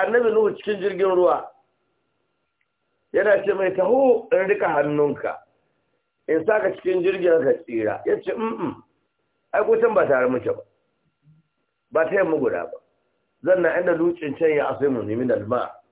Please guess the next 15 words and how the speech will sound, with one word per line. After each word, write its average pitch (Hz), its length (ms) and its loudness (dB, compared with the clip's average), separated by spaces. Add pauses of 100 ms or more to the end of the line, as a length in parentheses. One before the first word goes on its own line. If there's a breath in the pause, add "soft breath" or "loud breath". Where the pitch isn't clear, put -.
(260)
ya 104 120 -6
kare 147 280 2
inda 131 160 0
ka - 120 -2 (100)
in 120 200 -6 (120)
nutse 127 340 -6
cikin - 240 -10
ruwa." 87 180 -6 (1000)
Ko 170 180 0
da 151 80 -2
ya 143 180 4
ce 156 100 -6
in 147 200 0
faɗa 139 280 0
maka 135 200 -4